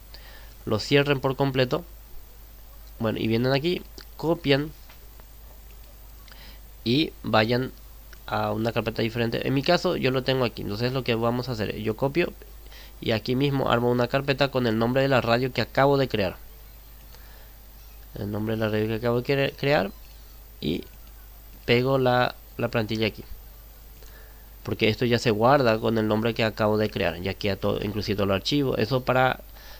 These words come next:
en un futuro, para el día que llegamos a hacer una actualización. Es muy importante, es mucho más fácil, mucho más rápido, porque ya queda todos los datos. Bueno,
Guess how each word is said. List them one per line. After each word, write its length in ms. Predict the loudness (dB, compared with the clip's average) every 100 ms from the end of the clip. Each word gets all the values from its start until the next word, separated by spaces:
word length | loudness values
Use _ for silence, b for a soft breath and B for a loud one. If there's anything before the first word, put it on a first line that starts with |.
| -6
en 120 | -2
un 100 | 0
futuro, 320 | 0 0 2
para 420 | 2 4 6 6 4
el 60 |
día 180 | 4 2
que 100 | 2
llegamos 340 | 2 2 2 0
a 60 |
hacer 240 | 0 -2 0
una 340 | 0 2 2
actualización. 680 | 2 2 2 2 0 -2 -6 -8 -16 -18 B B B -8
Es 100 | -4
muy 200 | 2 2
importante, 420 | 2 0 -2 -2
es 80 | 0
mucho 260 | 2 2 0
más 140 | 0
fácil, 340 | 2 0 0 -2
mucho 260 | -2 0
más 200 | 0 2
rápido, 280 | 2 2 0
porque 220 | -2 -2
ya 140 | 0 2
queda 180 | 0
todos 220 | 2 2 0
los 100 | -2
datos. 260 | -8 -12 B B B B -4
Bueno, 260 | -4 -4